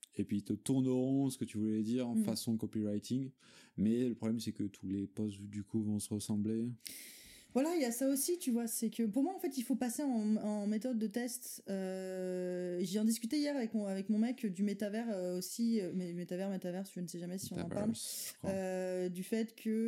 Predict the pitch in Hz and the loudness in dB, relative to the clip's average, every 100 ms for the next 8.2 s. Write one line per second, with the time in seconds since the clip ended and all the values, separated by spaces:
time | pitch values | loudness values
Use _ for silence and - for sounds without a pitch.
0 | 233 180 175 175 175 170 - 185 190 202 | 0 -2 -4 -4 -4 -6 -4 -2 -2 0
1 | 196 190 214 220 214 - 214 185 185 220 | 0 0 0 0 -4 -2 -2 -2 -2 -2
2 | - 196 226 240 269 - - - - 196 | -2 -2 0 0 -2 -10 -20 -10 -4 -2
3 | 190 185 294 - 185 180 196 226 247 233 | 0 2 2 0 -6 -4 0 0 -2 -2
4 | 254 247 - 185 190 180 202 175 160 - | 0 0 -2 -4 -4 -4 -4 -4 -8 -12
5 | - 165 - 247 - 214 190 254 254 240 | -12 -6 -4 -2 0 0 0 -2 -4 -4
6 | - 254 247 226 220 240 240 254 226 254 | -4 -2 -2 -2 -2 -4 -2 -2 -2 0
7 | 220 196 208 233 202 196 214 196 190 196 | 0 0 0 0 0 -2 -2 -4 -4 -2
8 | 214 262 | 0 -2